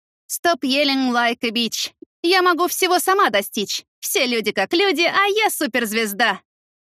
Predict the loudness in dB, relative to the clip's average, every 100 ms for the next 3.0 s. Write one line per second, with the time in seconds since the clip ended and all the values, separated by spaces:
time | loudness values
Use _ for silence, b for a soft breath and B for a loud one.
0 | _ -4 -2 -2 -2 -4 -6 -4 -2 0
1 | 0 0 -2 -2 -4 -8 -6 -6 -6 -8
2 | -4 -4 -2 -4 -2 -4 -4 -8 -16